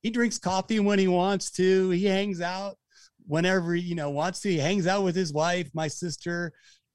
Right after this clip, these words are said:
and he, and he uses his chainsaw all day <laughs> long, and he's doing a hundred times better than I am. And so I think that's the reality, right? It's like,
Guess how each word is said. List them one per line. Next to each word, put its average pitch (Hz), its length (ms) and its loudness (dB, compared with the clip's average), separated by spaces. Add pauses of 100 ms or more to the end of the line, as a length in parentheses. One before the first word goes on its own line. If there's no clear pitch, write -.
and 175 120 4
he, 202 240 0
and 175 100 4
he 202 80 6
uses 220 340 0
his 208 160 -6
chainsaw 220 380 2
all 233 160 0
day 196 180 2
<laughs> - 20 -4
long, 220 420 0 (320)
and - 120 0
he's 240 200 0
doing 226 340 2 (500)
a 113 60 -6
hundred 277 360 0
times - 260 -4
better 143 240 0
than 139 140 -6
I 214 200 -8
am. - 60 -20 (720)
And - 100 -6
so 214 80 2
I 214 80 6
think 247 180 2
that's 170 300 0
the 175 100 0
reality, 151 480 0
right? 123 160 -2
It's 151 120 -4
like, 131 160 -4